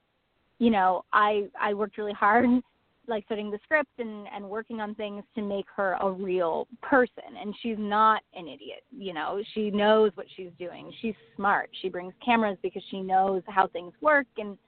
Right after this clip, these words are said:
I, it was hard for me to, like, try and find the balance between being, like, bubbly and silly, but also kind of intelligent, at whether or not she realizes it.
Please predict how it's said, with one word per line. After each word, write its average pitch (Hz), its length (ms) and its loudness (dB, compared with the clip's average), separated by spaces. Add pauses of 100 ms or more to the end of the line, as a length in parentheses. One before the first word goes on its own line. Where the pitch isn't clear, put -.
(360)
I, 196 260 0
it - 140 -4
was 214 180 2
hard 254 260 2
for 262 120 -4
me 233 420 -4 (120)
to, 233 80 -4
like, 208 140 -8
try 214 160 -6
and 202 120 -8
find 208 200 -6
the 196 60 -12
balance 190 360 -4
between 196 380 -6
being, 185 220 -6
like, 170 220 -2 (500)
bubbly 208 360 2
and 190 220 -8
silly, 185 500 -4 (440)
but 196 200 0
also 208 680 2 (120)
kind 196 220 -4
of 208 100 -2
intelligent, 254 720 0 (200)
at 208 80 -2 (160)
whether 208 240 2
or 214 40 -2
not 202 260 0
she 214 140 0
realizes 254 600 2
it. 427 200 -4